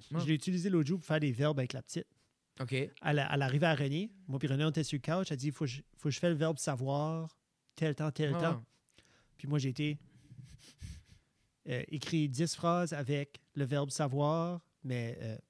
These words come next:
Speaker 2: puis omets le ve-, genre comme, omets le verbe savoir dans dix phrases. So, je faisais enter, écrit dix phrases,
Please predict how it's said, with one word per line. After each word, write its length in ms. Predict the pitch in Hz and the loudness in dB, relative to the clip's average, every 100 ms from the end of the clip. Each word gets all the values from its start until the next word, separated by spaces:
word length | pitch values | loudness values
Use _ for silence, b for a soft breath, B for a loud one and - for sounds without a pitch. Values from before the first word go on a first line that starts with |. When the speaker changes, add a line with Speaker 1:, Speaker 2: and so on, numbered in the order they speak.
| _ - - 156 | _ -20 -20 -14
Speaker 2:
puis 140 | 143 - | -12 -2
omets 360 | 160 156 160 165 | 2 4 4 4
le 100 | 143 | 2
ve-, 140 | 135 - 131 | 0 -4 0
genre 220 | 147 156 165 | 2 4 4
comme, 220 | 151 123 | 0 -2
omets 300 | - 170 180 | 0 2 4
le 80 | 190 | 4
verbe 260 | 139 151 143 | 4 2 2
savoir 540 | 160 131 135 147 160 | 0 0 2 2 2
dans 220 | 135 123 | 0 -2
dix 240 | 120 151 143 | 0 0 -2
phrases. 500 | - 139 147 165 - _ _ _ _ _ _ - | -4 -2 -2 -4 -8 _ _ _ _ _ _ -8
So, 320 | - 120 113 _ _ _ _ _ _ _ _ _ _ _ _ - _ _ _ | -2 -2 -2 _ _ _ _ _ _ _ _ _ _ _ _ -12 _ _ _
je 160 | - | -4
faisais 160 | 135 - | -2 0
enter, 340 | 147 131 170 180 - b b b | -2 2 0 0 -6 b b b
écrit 240 | - - 131 | -10 -6 -4
dix 300 | 117 165 - | 0 0 0
phrases, 600 | 160 165 180 196 190 | 0 0 0 -4 -8